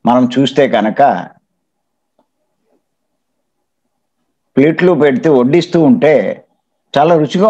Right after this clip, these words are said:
ఉంటుంది, చూడడానికి కూడా బాగుంటుంది, దాంట్లో మసాలాలు ఇవన్నీ వేస్తే. కానీ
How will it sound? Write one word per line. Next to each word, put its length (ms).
ఉంటుంది, 280
చూడడానికి 440
కూడా 200
బాగుంటుంది, 460
దాంట్లో 260
మసాలాలు 580
ఇవన్నీ 340
వేస్తే. 300
కానీ 240